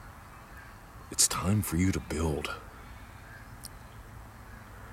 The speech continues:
I'm here in the hot tub. Uh, loving the sound of a little bit of traffic, loving the sound of all these birds,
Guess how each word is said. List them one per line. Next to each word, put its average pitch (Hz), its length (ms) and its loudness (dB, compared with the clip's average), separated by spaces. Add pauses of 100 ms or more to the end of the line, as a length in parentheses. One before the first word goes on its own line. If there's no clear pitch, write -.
(600)
I'm 92 140 12
here 98 180 12
in 95 120 12
the 80 60 6
hot 82 300 8
tub. 76 320 4 (520)
Uh, 73 460 4 (260)
loving 98 380 12
the 87 80 10
sound 98 500 12
of 85 200 10
a 85 40 10
little 104 320 12
bit 92 140 10
of 90 80 10
traffic, 82 640 6
loving 87 320 10
the 80 60 8
sound 90 400 12
of 71 120 6
all 87 140 10
these 85 220 6
birds, 82 640 6